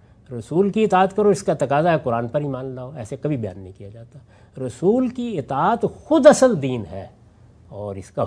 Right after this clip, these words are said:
حکم دیا گیا ہے، اس کو ایمان کا لازمی تقاضا قرار دیا گیا ہے۔ اگر کوئی آدمی ایمان کا اظہار کرتا ہے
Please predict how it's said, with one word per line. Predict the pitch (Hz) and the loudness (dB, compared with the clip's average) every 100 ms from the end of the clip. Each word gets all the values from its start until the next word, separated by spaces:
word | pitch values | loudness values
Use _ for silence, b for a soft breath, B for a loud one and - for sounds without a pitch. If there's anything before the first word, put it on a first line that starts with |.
| 98 | -4
حکم | 131 165 | -2 0
دیا | 160 180 | 2 0
گیا | 170 170 170 | 0 -2 -2
ہے، | 175 170 | -4 -6
اس | - | -8
کو | - | -12
ایمان | 135 104 104 98 139 160 | -12 -10 -12 -8 -4 -4
کا | 147 | -4
لازمی | 123 98 98 139 147 196 | -6 -6 0 2 4 4
تقاضا | 190 123 117 117 131 | 4 0 -6 -8 -10
قرار | 113 98 107 | -12 -14 -12
دیا | 135 170 | -6 -4
گیا | 175 180 175 180 | 0 0 0 -2
ہے۔ | 214 B B - | -4 B B -12
اگر | 131 180 | 0 0
کوئی | 180 185 165 | 2 0 2
آدمی | 135 143 185 | 0 0 -2
ایمان | 220 147 120 143 220 220 | -2 -6 0 2 4 4
کا | 214 | 2
اظہار | 175 110 98 180 | 2 0 -2 0
کرتا | 214 202 233 233 | 0 0 2 6
ہے | 226 | 6